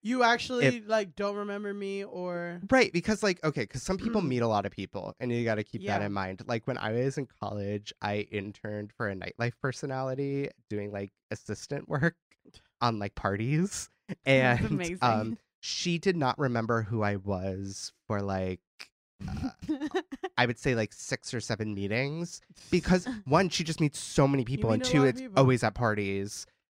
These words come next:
Speaker 2: Um,
Speaker 1: Yeah.
Speaker 2: so, like, eventually, like, she remembered who I was, and,
Speaker 1: Mm.
Speaker 2: like, and, but I remember, like, someone at the time being like,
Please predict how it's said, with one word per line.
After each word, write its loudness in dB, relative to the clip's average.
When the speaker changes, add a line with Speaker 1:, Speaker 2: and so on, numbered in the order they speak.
Speaker 2:
Um, 4
Speaker 1:
Yeah. -8
Speaker 2:
so, 2
like, 0
eventually, 6
like, 4
she -4
remembered 0
who -4
I 2
was, -6
and, 0
Speaker 1:
Mm. -4
Speaker 2:
like, -6
and, -2
but -2
I 2
remember, 0
like, -4
someone -6
at -10
the -20
time -12
being -8
like, -6